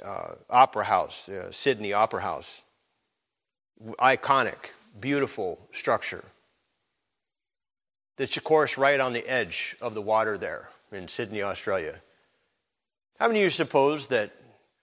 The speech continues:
one day people are walking along the bay and then from the water there just happened to creep this little bit of, of, like, white triangle? People are like, "What is that?" In about thirty years, they watched this little white triangle just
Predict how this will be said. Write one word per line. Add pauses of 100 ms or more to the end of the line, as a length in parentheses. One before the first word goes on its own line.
(320)
one
day (280)
people
are
walking
along
the
bay (960)
and
then (240)
from
the
water
there
just
happened
to
creep
this
little
bit
of,
of,
like, (560)
white (360)
triangle? (640)
People
are
like,
"What
is
that?" (1080)
In
about
thirty
years,
they
watched
this
little
white
triangle
just